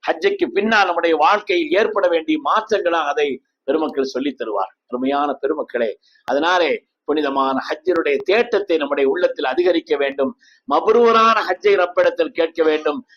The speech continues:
சாலிஹீன்களோடு ஹஜ்ஜிலே நாம் ஒன்றிருக்க வேண்டும் என்று கேட்க வேண்டும். அதற்காக ஹலாலான பணங்களை நாம் உருவாக்கி கொள்ள வேண்டும். அல்லாஹு தஆலா நம் எல்லோருக்கும் புனிதமான, மக்பூலான,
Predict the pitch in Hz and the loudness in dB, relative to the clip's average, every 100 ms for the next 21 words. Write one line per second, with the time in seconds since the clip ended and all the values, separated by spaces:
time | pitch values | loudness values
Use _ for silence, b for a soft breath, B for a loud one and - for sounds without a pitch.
0 | _ - 196 240 233 220 214 208 240 226 | _ -2 2 4 2 0 0 4 4 4
1 | 180 180 208 202 190 165 175 202 208 190 | 2 0 2 2 2 0 0 2 0 2
2 | 185 180 175 165 156 156 156 - 160 156 | 2 2 0 -4 -4 -4 -2 0 0 2
3 | 156 131 b b 139 202 214 240 240 170 | -2 -4 b b -2 0 2 2 2 2
4 | 151 185 233 240 220 202 180 190 247 247 | 0 2 4 6 4 2 0 0 2 2
5 | 208 196 185 139 b - 160 151 196 180 | 2 2 2 -2 b -6 -2 2 2 2
6 | - 127 123 113 98 - _ 131 135 131 | -2 -6 -4 -4 -6 -14 _ -6 -2 -2
7 | 131 147 156 151 123 B B - 139 139 | -2 -2 0 0 -2 B B -8 -6 -2
8 | 147 165 196 202 196 165 139 143 156 151 | -2 2 4 4 2 -2 -8 -6 -4 -2
9 | 175 185 170 135 _ _ - 151 - 214 | 0 0 -2 -4 _ _ -4 -4 -2 0
10 | 214 165 156 | 2 4 2